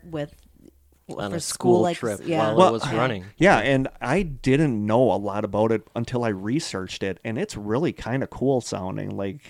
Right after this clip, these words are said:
Speaker 3: I love, like, I'll get into it when I talk about the history of J F K Prep, but I'm, like, really intrigued now by that school, like, how it was run and stuff.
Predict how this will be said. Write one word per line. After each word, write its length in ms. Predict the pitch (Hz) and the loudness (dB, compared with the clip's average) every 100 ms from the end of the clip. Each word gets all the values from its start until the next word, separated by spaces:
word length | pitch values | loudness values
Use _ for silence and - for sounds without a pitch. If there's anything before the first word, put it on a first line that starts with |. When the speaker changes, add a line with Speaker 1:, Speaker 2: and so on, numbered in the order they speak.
| - _ | -20 _
Speaker 3:
I 120 | 113 123 | -4 -2
love, 420 | 123 123 139 120 | 4 4 4 2
like, 320 | 117 110 - _ - - - | -2 -2 -8 _ -20 -18 2
I'll 120 | 139 | 4
get 140 | 160 | 8
into 180 | 170 147 | 6 6
it 80 | 123 | 2
when 100 | 123 | 2
I 60 | 117 | 0
talk 280 | - 120 | 0 0
about 160 | 113 113 | -2 -4
the 60 | 143 | -2
history 260 | 120 117 | -2 -2
of 40 | 110 | -2
J 140 | 110 | -2
F 100 | 110 | -4
K 140 | - 104 | -6 -6
Prep, 260 | - 117 | -2 -2
but 120 | 95 | -2
I'm, 100 | 107 | -4
like, 120 | 104 104 | -4 -4
really 340 | 110 147 170 | -2 0 0
intrigued 500 | 123 107 - 139 160 | -2 -4 -2 -2 0
now 220 | 117 92 98 | -4 -6 -6
by 420 | 101 98 101 98 _ _ _ _ _ | -4 -4 -4 -8 _ _ _ _ _
that 140 | 107 | -8
school, 420 | - - 127 101 - | -8 -2 -2 -2 -6
like, 180 | - - | -10 -6
how 200 | 104 101 | -4 -4
it 100 | - | -6
was 160 | 113 | -8
run 280 | 107 101 101 | -8 -8 -8
and 100 | - | -10
stuff. 360 | - 92 - | -12 -12 -12